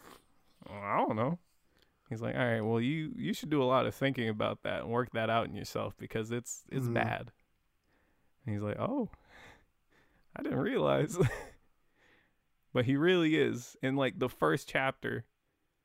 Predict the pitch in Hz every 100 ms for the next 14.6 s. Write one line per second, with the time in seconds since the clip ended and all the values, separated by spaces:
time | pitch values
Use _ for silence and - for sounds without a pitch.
0 | _ _ _ _ _ - 143 135 127 131
1 | 123 117 127 123 113 110 110 110 107 110
2 | 110 90 - - 220 220 170 113 123 165
3 | 214 180 123 101 - 127 117 113 113 -
4 | 202 - - 240 427 147 117 - - _
5 | _ _ _ _ _ _ _ _ _ _
6 | _ _ _ - 233 254 440 508 466 139
7 | 156 156 175 160 156 - 151 127 107 -
8 | _ _ - - _ - - _ _ _
9 | _ _ _ _ _ _ _ _ _ _
10 | _ _ _ _ _ _ _ _ - 131
11 | 120 92 - - _ _ - - - -
12 | 120 - _ _ _ - 147 147 170 196
13 | 185 180 175 165 180 160 151 165 151 139
14 | 147 135 127 127 113